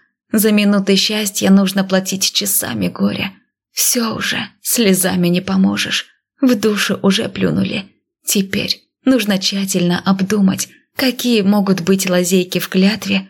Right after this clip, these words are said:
что я дала. Здесь не останусь. Сбегу, как только найду выход из ситуации.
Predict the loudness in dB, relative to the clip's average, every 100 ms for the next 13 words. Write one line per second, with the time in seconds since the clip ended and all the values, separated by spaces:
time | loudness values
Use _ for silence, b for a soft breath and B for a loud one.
0 | _ -8 -6 -2 -2 -2 -2 0 0 -2
1 | -6 _ _ _ _ -2 0 0 -2 -2
2 | -6 -8 _ 0 2 4 0 -4 -4 -4
3 | -4 -4 -6 -8 _ _ _ -2 2 2
4 | 2 2 2 -2 -4 -2 -2 0 0 0
5 | 0 0 0 -2 -2 -4 -2 -2 -2 -2
6 | -2 -2 -4 -6 -8 -14